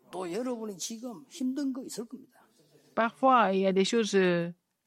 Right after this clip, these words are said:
Speaker 1: 반드시
Speaker 2: qui sont
Speaker 1: 하나님
Speaker 2: compliquées pour vous, mais
Speaker 1: 이
Speaker 2: dans tout ça,
Speaker 1: 모든 것을 통해서
Speaker 2: à travers
Speaker 1: 믿어줍니다.
Speaker 2: tout, Dieu prépare votre avenir, ça c'est sûr.
Speaker 1: 자, 이걸 미리 딱 알고
Speaker 2: Il faut connaître ça en avance et puis prier pour ça.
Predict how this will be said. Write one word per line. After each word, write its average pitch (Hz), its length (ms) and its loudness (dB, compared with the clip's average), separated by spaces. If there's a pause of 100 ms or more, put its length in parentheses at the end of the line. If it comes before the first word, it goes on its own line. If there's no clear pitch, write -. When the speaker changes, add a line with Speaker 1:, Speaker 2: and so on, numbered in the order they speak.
(400)
Speaker 1:
반드시 247 640 -6
Speaker 2:
qui 214 100 -2
sont 233 80 -2
Speaker 1:
하나님 - 20 0
Speaker 2:
compliquées 226 300 2
pour 269 160 4
vous, 269 180 6
mais 196 280 4
Speaker 1:
이 208 160 0
Speaker 2:
dans 190 160 4
tout 254 80 2
ça, 330 240 4
Speaker 1:
모든 226 440 -2
것을 262 320 -6
통해서 202 480 -10
Speaker 2:
à 208 80 2
travers 214 300 2
Speaker 1:
믿어줍니다. 277 180 -10
Speaker 2:
tout, 349 260 6 (120)
Dieu 240 160 4
prépare 254 380 2
votre 254 220 2
avenir, 269 600 4
ça 294 100 4
c'est 294 140 4
sûr. 190 400 2 (3000)
Speaker 1:
자, - 200 -8
이걸 180 220 -4
미리 226 300 -4
딱 160 260 -8
알고 101 340 -8 (340)
Speaker 2:
Il 214 140 4
faut 233 140 2
connaître 269 320 4
ça 254 180 4
en 233 80 4
avance 262 320 4
et 214 80 6
puis 226 80 4
prier 269 280 4
pour 233 140 0
ça. 175 300 2